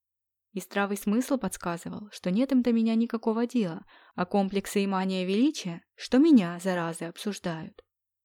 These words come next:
Хмырь сидел, нахохлившись, и не подавал признаков жизни.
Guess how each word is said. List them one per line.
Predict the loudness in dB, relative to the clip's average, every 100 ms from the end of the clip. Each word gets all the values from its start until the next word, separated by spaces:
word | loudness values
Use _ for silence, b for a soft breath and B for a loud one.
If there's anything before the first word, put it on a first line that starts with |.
| _ _ _ _
Хмырь | -4 0 0
сидел, | 2 0 2 -2 -6 -4
нахохлившись, | -2 0 -2 -4 -10 -10 -14 -16 _
и | -2
не | -2
подавал | -2 -6 -4 -4 -2
признаков | -2 -2 -6 -6 -6
жизни. | -6 -8 -10 -12